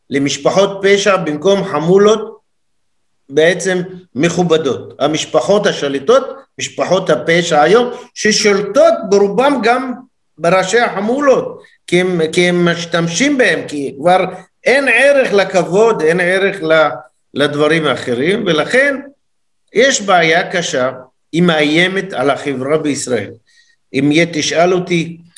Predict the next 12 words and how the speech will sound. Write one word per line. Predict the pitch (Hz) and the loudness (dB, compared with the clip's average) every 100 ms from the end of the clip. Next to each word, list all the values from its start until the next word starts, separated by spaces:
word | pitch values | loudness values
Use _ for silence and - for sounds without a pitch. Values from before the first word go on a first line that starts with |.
| - - | -20 -8
מה | 131 165 170 | -2 0 0
הכי | - - 190 196 196 190 _ _ 127 | -2 -6 -8 -8 -10 -12 _ _ -4
בעייתי | 147 151 151 151 185 | -2 0 0 0 0
היום | 151 147 165 165 - - | 0 2 0 -2 -6 -6
למדינת | 127 139 131 135 165 180 | -4 -2 -2 -2 -2 -2
ישראל, | 180 220 240 233 - | 0 0 0 -2 -4
איך | 185 196 | -4 -2
היא | 180 151 | -2 -2
מחזירה | 139 120 110 127 131 170 | -2 -4 -4 -2 2 2
את | 180 151 | 0 -2
הביטחון | 120 123 123 123 156 170 | -4 -4 -6 -2 2 2
העצמי | 127 120 - 165 214 220 | 2 -2 -2 -2 -2 -2